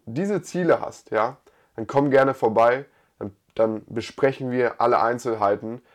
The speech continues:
und wir würden uns wahnsinnig freuen, dich bei uns bei Vital Elevation begrüßen zu dürfen und deine Vitalität aufs nächste Level zu heben, sodass du wirklich vital, lebendig, fit und die beste Version deiner selbst wirst.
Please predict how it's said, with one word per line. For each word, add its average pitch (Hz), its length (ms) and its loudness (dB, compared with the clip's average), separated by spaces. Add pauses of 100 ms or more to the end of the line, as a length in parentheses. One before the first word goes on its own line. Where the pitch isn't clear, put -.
(260)
und 101 120 -8
wir 104 140 -2
würden 110 240 2
uns 101 300 -2
wahnsinnig 113 480 0
freuen, 104 360 -4
dich 98 200 -10
bei 104 100 2
uns 107 440 -6
bei 101 180 -4
Vital 107 300 0
Elevation 104 440 -2
begrüßen 107 500 -6
zu 98 120 -12
dürfen 101 440 -6 (460)
und 101 400 -4
deine 107 300 0
Vitalität 107 580 -2
aufs 98 160 -2
nächste 104 280 -8
Level 113 340 0
zu 107 180 -8
heben, 104 240 -2
sodass 101 300 -6
du 104 120 -10
wirklich 101 400 -6 (360)
vital, 110 760 -2 (240)
lebendig, 110 960 -2
fit - 520 -6 (400)
und 104 280 -4
die 104 160 -8
beste 113 400 0
Version 104 340 -2
deiner 95 200 -4
selbst 104 320 -2
wirst. - 320 -18